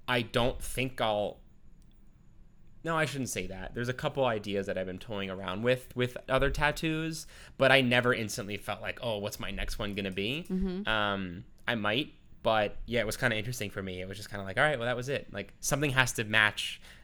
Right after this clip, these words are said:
Speaker 1: that significance to me
Speaker 2: Yeah.
Speaker 1: in order to really do it. Like, maybe, like,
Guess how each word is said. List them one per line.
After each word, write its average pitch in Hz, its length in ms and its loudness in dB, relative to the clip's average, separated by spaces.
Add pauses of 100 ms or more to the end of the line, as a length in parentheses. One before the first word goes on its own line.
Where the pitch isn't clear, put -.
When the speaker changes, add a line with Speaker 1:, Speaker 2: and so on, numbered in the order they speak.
Speaker 1:
that 98 200 -2
significance 95 640 -8
to - 120 -12
me 185 120 2
Speaker 2:
Yeah. 175 280 4 (260)
Speaker 1:
in 98 140 -6
order 90 180 -4
to 92 160 -10
really 90 220 -12
do 92 240 -8
it. 90 120 -14
Like, 104 160 -8
maybe, 120 320 2
like, 101 200 -2